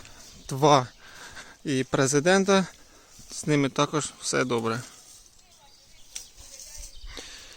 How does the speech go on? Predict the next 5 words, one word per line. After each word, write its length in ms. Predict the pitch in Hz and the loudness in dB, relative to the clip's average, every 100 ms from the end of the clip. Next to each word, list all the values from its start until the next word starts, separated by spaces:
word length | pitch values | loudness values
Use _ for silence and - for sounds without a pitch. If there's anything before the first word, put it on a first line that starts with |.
| - | -8
Саме 440 | - - 156 147 135 | -2 4 4 4 2
головне, 600 | 135 143 160 196 233 233 - - - - - - - - - - - - - - | 4 4 4 4 4 2 -4 -20 -20 -20 -20 -20 -20 -20 -20 -20 -20 -20 -20 -14
що 420 | - - 160 135 - - - - - - - - - - - - - - - - - - - - - - - - - - - - | -8 2 2 2 -2 -20 -20 -20 -20 -20 -20 -20 -20 -20 -20 -20 -20 -20 -20 -20 -20 -20 -20 -20 -20 -20 -20 -14 -12 -10 -12 -8
сорт 360 | - - 151 - | -2 2 2 2
шедевр 480 | - 143 180 202 | -2 4 4 4